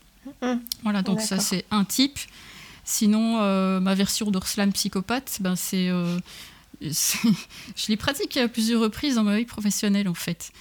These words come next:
Speaker 2: C'est toujours à peu près avec la même mécanique. Ça commence par, euh, euh, un processus de harcèlement moral qui s'amplifie petit à petit. Et, euh, au début, je ne le réalise pas tout de suite parce que c'est assez sournois comme processus.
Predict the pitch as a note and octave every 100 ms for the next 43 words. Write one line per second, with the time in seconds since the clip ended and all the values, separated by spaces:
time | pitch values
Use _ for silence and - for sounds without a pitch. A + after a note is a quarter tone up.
0 | - - - - F#3+ F#3 A3 A#3 A3 G#3+
1 | - - G3+ G3 F#3 F#3+ F#3+ F#3 - F#3
2 | A#3 C4+ - F#3 G3 F#3 G3 - - E3+
3 | E3+ F3 E3 E3+ E3 - - - - -
4 | _ - - - - G1+ - - E3+ G3+
5 | - G#3 A3+ G#3 F#3+ F3+ - - G3+ G#3
6 | G3+ F#3 F3 F3+ - - - F#3 G#3 -
7 | G3+ - F#3 F#3+ - F3+ - - B3+ -
8 | - F#3 F#3 F3+ F3 E3+ E3 E3 E3+ G3
9 | - A#3 B3 - - - F3 F#3 F3+ A#3+
10 | C#4+ C#4+ G#3+ F3+ F3 F3 F3 F3 F3 F#3+
11 | F3+ F3+ - F3 F3 - B3+ C#4+ - F3+
12 | - - F3 - E3+ E3 G#3+ - F#3+ F#3
13 | G3+ B3+ G3+ F3+ F#3 - F3 - D4 -